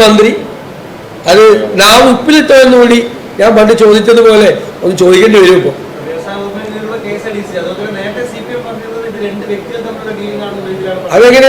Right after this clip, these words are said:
Speaker 1: വ്യക്തികൾ തമ്മിലുള്ള ഡീൽ? ഞങ്ങൾ അന്നും കെ എസ് ഐ ഡി സിയുടെ പേര് പറഞ്ഞത്. കെ എസ് ഐ ഡി സി പാർട്ടാണ് ആ സ്ഥാപനത്തിന്റെ.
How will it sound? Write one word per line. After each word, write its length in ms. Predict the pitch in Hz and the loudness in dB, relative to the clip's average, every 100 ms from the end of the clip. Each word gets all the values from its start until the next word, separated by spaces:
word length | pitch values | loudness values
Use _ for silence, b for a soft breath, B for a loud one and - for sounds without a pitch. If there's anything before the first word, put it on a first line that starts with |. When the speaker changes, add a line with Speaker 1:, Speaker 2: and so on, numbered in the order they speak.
| 262 | 2
Speaker 1:
വ്യക്തികൾ 320 | 240 254 269 262 | 0 0 2 4
തമ്മിലുള്ള 300 | 262 262 254 240 | 4 4 2 2
ഡീൽ? 140 | 247 226 | 0 2
ഞങ്ങൾ 200 | 202 240 262 | 4 4 4
അന്നും 200 | 247 277 262 | 4 2 4
കെ 60 | 247 240 | 6 6
എസ് 100 | 233 | 6
ഐ 20 | 233 | 4
ഡി 40 | 233 | 4
സിയുടെ 180 | 226 226 214 | 4 4 4
പേര് 140 | 208 202 | 4 2
പറഞ്ഞത്. 280 | 165 151 139 - - - - - - - - - - | 0 -4 -8 -16 -18 -18 -18 -18 -18 -18 -18 -8 0
കെ 80 | 156 185 | 4 4
എസ് 120 | 240 | 6
ഐ 20 | 233 | 4
ഡി 60 | 262 262 | 4 2
സി 60 | - 254 | 0 2
പാർട്ടാണ് 400 | 240 262 269 262 | 2 4 4 4
ആ 20 | - | 4
സ്ഥാപനത്തിന്റെ. 560 | 226 220 214 180 151 | 4 4 2 0 -2